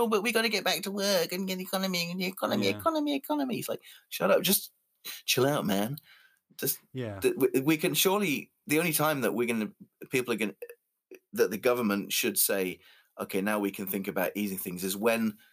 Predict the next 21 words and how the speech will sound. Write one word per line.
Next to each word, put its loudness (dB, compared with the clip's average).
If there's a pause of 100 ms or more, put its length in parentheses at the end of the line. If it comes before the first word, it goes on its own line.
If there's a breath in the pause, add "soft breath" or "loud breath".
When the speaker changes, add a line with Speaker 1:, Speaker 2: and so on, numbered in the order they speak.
(180 soft breath)
Speaker 1:
people 0
are 2
no 4
longer 2
dying 0
by 0
the, -14
in 2
the 2
thousands, 0 (100)
<laughs> -16
Speaker 2:
Yeah, -8
Speaker 1:
you -6
know, -2
or, -2
Speaker 2:
yeah. -12 (200)
Speaker 1:
or -2
hun-, 0
hundreds 0 (180)
per 4
day. 0